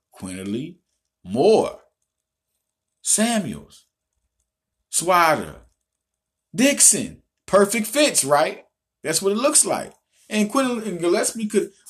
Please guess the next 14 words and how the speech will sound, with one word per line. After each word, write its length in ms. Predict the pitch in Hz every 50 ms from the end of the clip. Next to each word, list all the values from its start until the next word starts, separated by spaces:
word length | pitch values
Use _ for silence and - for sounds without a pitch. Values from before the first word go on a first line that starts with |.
| - - _ _ _ _ _ _
y'all, 380 | - 131 110 127 135 156 156 135
y'all 200 | 131 147 160 160
wanna 200 | 170 175 165 170
hear 120 | 180 180
something 280 | 175 - 190 180 180 180
else? 340 | 196 214 226 269 - - - _ _ _ _ _ _ _ _ _ _ _ _ _ _ _ _ _ _ _ _ -
For 160 | - - 123
one, 400 | 135 175 196 202 196 190 180 170
Quinerly's 480 | - - 165 160 160 165 156 147 147 147
minutes 260 | 156 160 156 139 127
is 100 | 120 110
gonna 220 | 104 110 104 98
go 220 | 90 92 85 80 76
up. 180 | 65 53 -